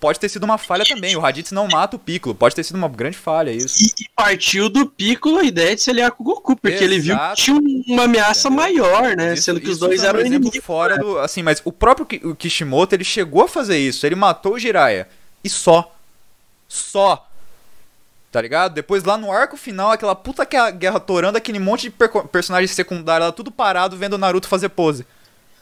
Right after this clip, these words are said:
Speaker 2: Agora eu acho que você tinha que assistir Game of Thrones, cara.
Speaker 1: Entendeu?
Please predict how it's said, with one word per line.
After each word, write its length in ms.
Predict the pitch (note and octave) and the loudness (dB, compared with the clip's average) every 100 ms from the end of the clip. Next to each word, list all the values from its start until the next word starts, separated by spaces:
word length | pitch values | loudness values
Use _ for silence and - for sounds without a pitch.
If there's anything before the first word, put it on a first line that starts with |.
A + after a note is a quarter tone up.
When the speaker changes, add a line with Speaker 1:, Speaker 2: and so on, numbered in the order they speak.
| _ | _
Speaker 2:
Agora 360 | - D#3 D#3 D#3+ | -4 0 2 4
eu 80 | D#3+ | 4
acho 200 | D#3 - | 2 0
que 60 | - | -2
você 100 | E3 | -2
tinha 160 | E3+ | -2
que 60 | D#3+ | 0
assistir 280 | - - D#3 | -2 -2 -2
Game 200 | D#3 D#3+ | 2 2
of 140 | D#3 | 0
Thrones, 360 | - D3 C#3 C3 | -2 0 0 -2
cara. 220 | D3+ C3+ | -2 -2
Speaker 1:
Entendeu? 320 | G#2+ D#3 A3 | 0 -4 -4